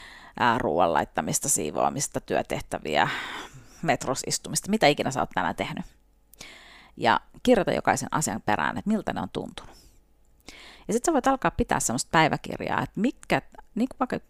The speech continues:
kerran viikossa tai kerran päivässä tai illalla miettiä, että kolme asiaa, jotka on tuntunut tänään hyviltä, ja kolme asiaa, jotka ei ole tuntunut hyviltä. Ja kun sä teet sitä tarpeeksi kauan, niin sä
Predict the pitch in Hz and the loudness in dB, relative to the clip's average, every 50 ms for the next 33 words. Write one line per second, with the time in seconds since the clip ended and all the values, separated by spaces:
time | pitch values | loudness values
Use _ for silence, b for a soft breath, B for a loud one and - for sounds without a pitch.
0 | 214 - 214 202 180 170 156 165 156 151 - 156 - - 160 - - 160 151 139 | -4 0 2 4 4 4 4 2 2 0 0 -4 -2 -2 -2 -2 -2 -4 -4 -2
1 | 151 147 - 143 139 143 165 156 - - - 143 - 76 76 - 73 - - - | -4 -4 -6 -6 -6 -6 -6 -6 -8 -6 -6 -4 -2 -2 -2 -2 -2 -2 -2 -2
2 | 147 139 135 - - - - - - 302 302 247 156 143 156 165 - - - - | -2 -4 -4 -4 -6 -8 -6 2 4 4 4 6 4 2 0 2 2 2 0 0
3 | - - - - - 139 - - - - - - - - - - 139 156 151 185 | -2 -4 -4 -4 -4 -6 -6 -6 -8 -8 -8 -6 -6 -6 -4 -4 -4 -4 -4 -4
4 | 202 226 - 262 - - B B B B B B B B B - - 165 151 139 | -4 -4 -4 -6 -6 -8 B B B B B B B B B 0 4 4 4 6
5 | 123 101 - - - 82 69 - - - 90 82 - - - - - - - - | 4 2 0 0 0 -2 -2 -2 0 0 2 2 2 0 -4 -8 -10 -10 -10 -10
6 | 139 151 - - - - - - - - _ _ _ _ _ _ _ _ _ _ | -10 -10 -10 -10 -12 -12 -16 -20 -20 -20 _ _ _ _ _ _ _ _ _ _
7 | _ _ _ _ - - - - - - - _ _ - _ - - B B B | _ _ _ _ -20 -20 -20 -20 -20 -20 -20 _ _ -20 _ -20 -16 B B B
8 | B B B B B B B B - - 143 147 - - - _ _ _ _ - | B B B B B B B B 0 2 4 4 4 2 -4 _ _ _ _ -20
9 | - - 254 254 294 277 - 240 - 247 - 190 - 160 147 - 170 175 - - | -4 -4 0 0 2 2 4 4 4 4 2 0 0 0 2 4 2 2 2 -2
10 | - - - - - - 110 82 69 - - - 156 - - | -4 -6 -8 -8 -4 0 2 2 2 2 0 -2 -2 -2 -4